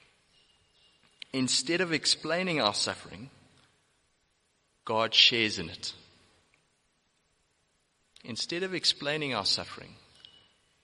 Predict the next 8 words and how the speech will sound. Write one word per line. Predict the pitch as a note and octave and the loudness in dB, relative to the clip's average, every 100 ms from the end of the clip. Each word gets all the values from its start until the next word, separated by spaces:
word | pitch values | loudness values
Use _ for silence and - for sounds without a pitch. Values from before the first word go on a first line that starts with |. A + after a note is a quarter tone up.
| - | -8
God | A#2+ A2 A2 A2+ - - - - | -2 0 0 -4 -16 -20 -20 -20
shares | - - D3 D3 C3 G2+ | -4 -2 0 0 -2 -6
in | - F2 | -8 -12
it. | - - - - _ _ _ _ _ _ _ _ _ _ _ _ _ _ _ _ _ _ _ _ _ _ _ _ _ _ _ _ - - - - | -12 -12 -14 -14 _ _ _ _ _ _ _ _ _ _ _ _ _ _ _ _ _ _ _ _ _ _ _ _ _ _ _ _ -16 -16 -16 -6
Jesus | A#2+ A#2+ A#2+ G#2 | 0 2 0 -2
knows, | G#2 G2+ D#2+ - - | 0 -2 -2 -6 -6
and | B2+ A2+ | -6 -2
Jesus | - C3+ C#3 C3+ A#2 | 0 0 0 -4 -4